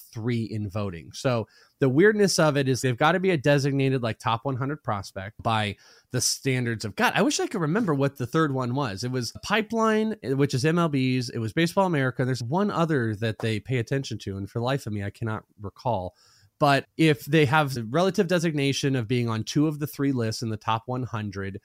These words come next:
then they break camp. If they,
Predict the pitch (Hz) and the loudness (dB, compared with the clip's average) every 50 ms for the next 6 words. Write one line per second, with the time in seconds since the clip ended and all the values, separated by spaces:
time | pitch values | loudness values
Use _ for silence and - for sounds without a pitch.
0 | _ _ _ _ _ _ - 117 110 135 127 123 127 123 117 101 - 117 117 131 | _ _ _ _ _ _ -8 -2 0 2 2 2 2 0 0 -2 -2 0 0 0
1 | 139 - - - - 160 135 113 104 98 104 - _ _ _ _ _ _ _ _ | -2 -4 -8 -6 -4 -2 -2 -2 -4 -6 -8 -12 _ _ _ _ _ _ _ _
2 | _ _ 139 143 139 127 - - 123 135 127 127 123 120 117 117 117 - | _ _ 2 2 2 2 0 0 0 2 2 2 2 2 2 0 -2 -2